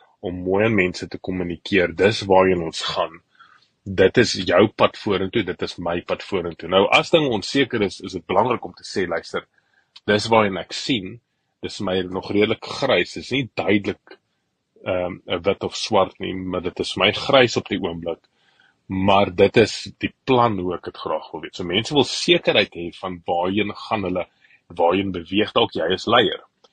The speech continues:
En dan lê laastens, uh, ek weet nie eens nou wat die,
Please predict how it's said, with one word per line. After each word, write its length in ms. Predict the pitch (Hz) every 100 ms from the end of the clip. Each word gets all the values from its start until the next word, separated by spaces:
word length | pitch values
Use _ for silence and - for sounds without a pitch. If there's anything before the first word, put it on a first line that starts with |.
| - - _ _
En 100 | -
dan 160 | 120 110
lê 320 | 95 98 101
laastens, 760 | 98 101 113 - 92 85 - -
uh, 240 | 95 90 92 90
ek 100 | _
weet 160 | 104 123
nie 80 | 113
eens 120 | -
nou 160 | 98
wat 200 | 92 87
die, 420 | 92 92 90 90